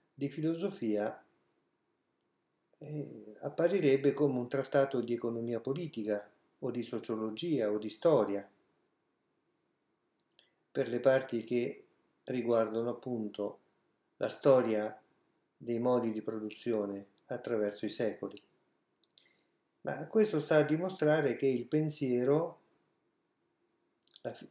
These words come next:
la filosofia, intesa appunto come esercizio del pensiero, come indagine, che non ha limiti precisi, ma che si,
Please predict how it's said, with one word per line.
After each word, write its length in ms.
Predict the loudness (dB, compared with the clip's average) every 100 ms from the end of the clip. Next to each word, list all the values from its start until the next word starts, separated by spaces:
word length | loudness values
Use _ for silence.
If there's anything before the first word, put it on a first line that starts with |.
| -10
la 120 | -8
filosofia, 1120 | -6 -4 -2 -4 -6 -6 -2 0 0 -2 -8 -14 _ _ _ _ _ _ _ _ _ _ _ _ _ _ -14
intesa 540 | -12 2 4 4 2
appunto 420 | -2 -4 -4 -6
come 220 | -6 -4
esercizio 1040 | -4 -4 -4 -6 -6 -6 -6 -2 -2 -2 -10 _ _ _ _ _ _ _ -10
del 160 | -8
pensiero, 720 | -6 -6 -4 0 4 4 2 -2
come 180 | -4
indagine, 920 | -4 0 2 2 0 -2 -4 -4 -6 -8 _ _ _ _ _ _ _ _
che 680 | 2 6 6 4 -2 -6 -12
non 260 | -6 -2 4
ha 220 | 4 4
limiti 440 | 2 0 0 -4 -6
precisi, 800 | -6 -4 -4 -4 -6 -8 -10 -10 _ _ -10
ma 240 | -6 -6
che 460 | 0 2 4 0 -6 _ _ _ _ _ _ -20 -18 -14
si, 720 | -10 -4 -2 -2 -4 -8